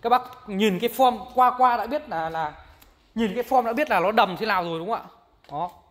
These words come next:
Quá đẹp luôn. Em khẳng định luôn cái giá này rất là tốt rồi, giá rất là rẻ rồi,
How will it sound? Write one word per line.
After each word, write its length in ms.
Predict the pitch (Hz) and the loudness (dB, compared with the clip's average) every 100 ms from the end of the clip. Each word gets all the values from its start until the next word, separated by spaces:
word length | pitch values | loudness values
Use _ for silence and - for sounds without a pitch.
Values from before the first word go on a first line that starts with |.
| - _ _ _ _ _ _ _ _ _ _ _ _ _ _ _ _ _ _ _ _ _ _ _ _ _ _ | -20 _ _ _ _ _ _ _ _ _ _ _ _ _ _ _ _ _ _ _ _ _ _ _ _ _ _
Quá 120 | - | -2
đẹp 220 | 220 180 196 | 0 2 0
luôn. 200 | 202 156 - _ _ - _ _ - _ _ _ - _ | -2 -2 -14 _ _ -20 _ _ -20 _ _ _ -20 _
Em 100 | 190 | -8
khẳng 220 | 185 175 170 | 0 2 2
định 180 | 208 | 0
luôn 180 | 196 208 | 0 0
cái 80 | 190 | 2
giá 200 | 175 196 | 4 4
này 200 | 233 247 | 4 2
rất 120 | 269 | 2
là 100 | 262 | 0
tốt 260 | - 269 285 | 2 2 2
rồi, 120 | - 131 | -2 -4
giá 220 | 143 170 208 | -6 -4 0
rất 140 | 311 | 2
là 80 | 247 | 2
rẻ 300 | 180 131 | 2 -2
rồi, 80 | 139 | -2